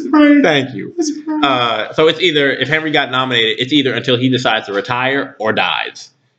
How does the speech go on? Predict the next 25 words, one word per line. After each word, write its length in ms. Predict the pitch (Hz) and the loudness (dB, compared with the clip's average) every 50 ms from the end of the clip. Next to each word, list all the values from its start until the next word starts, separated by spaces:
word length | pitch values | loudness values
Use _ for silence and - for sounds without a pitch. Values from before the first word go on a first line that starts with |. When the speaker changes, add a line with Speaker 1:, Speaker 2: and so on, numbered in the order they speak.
| _ _ - | _ _ -2
Speaker 2:
So 480 | - 135 123 117 110 107 104 98 - - | 0 2 2 2 0 -2 -2 -2 -2 -2
if 140 | 110 107 107 | -2 -2 -2
Henry 240 | - 147 139 139 131 | -2 -4 -2 0 0
got, 220 | 127 120 110 - | 0 0 -2 -2
gets 160 | 117 117 - | -4 -6 -2
nominated 340 | 131 120 113 110 110 104 101 90 | -2 -2 -2 0 0 0 0 0
at 160 | 95 - - | 0 -2 0
fifty, 280 | - 135 127 127 120 | -2 -2 -2 -2 -6
which 160 | 101 98 90 92 | -8 -6 -8 -8
is 80 | 87 | -6
young 260 | 92 107 110 113 104 | -4 -4 -2 -4 -4
for 380 | - - 101 95 95 92 87 - - | -6 -2 0 0 2 0 0 -4 -6
a 60 | 87 | -10
judicial 320 | 90 92 95 107 107 - 95 | -10 -2 -2 -2 0 -2 -6
appointment, 360 | - - 98 92 95 95 - _ | -6 -6 -10 -10 -10 -14 -12 _
he 120 | 113 127 127 | -2 0 0
can 140 | 123 110 98 | 0 -4 -4
serve 280 | - 110 107 101 98 101 | -2 0 0 0 0 -2
in 40 | 98 | -6
that 160 | 95 95 90 | -8 -8 -6
seat 160 | - 98 90 | -6 -8 -8
for 100 | 90 90 | -8 -10
thirty 200 | 85 87 90 92 | -8 -4 -4 -4
years. 360 | 90 92 98 101 113 127 127 123 | -2 2 4 4 4 4 4 2
So 400 | 120 104 101 101 101 101 - | 2 2 2 2 0 -2 -4